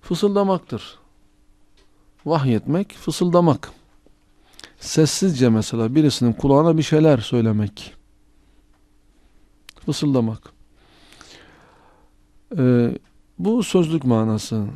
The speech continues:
Istilahi manası nedir? Allah'ın kelamı, Cebrail vasıtasıyla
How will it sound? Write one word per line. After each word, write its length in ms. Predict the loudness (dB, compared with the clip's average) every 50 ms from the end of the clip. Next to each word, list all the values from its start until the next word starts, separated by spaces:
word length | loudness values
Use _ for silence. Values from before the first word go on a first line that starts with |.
| -16 -20 _ _ _ _ _ _ -8
Istilahi 500 | -8 -6 -4 0 2 4 6 6 6 6
manası 500 | 6 6 4 4 4 2 0 0 0 0
nedir? 340 | 0 2 2 0 -2 -2 -6 -12 -20 _ _ _ 2
Allah'ın 380 | 2 4 4 4 4 2 2
kelamı, 560 | 2 2 2 2 4 4 4 4 2 2 0 -2 -2
Cebrail 480 | -2 0 2 2 4 4 4 4 4
vasıtasıyla 840 | 2 2 0 -2 -4 -4 -6 -6 -4 -4 -4 -4 -2 -4 -4 -6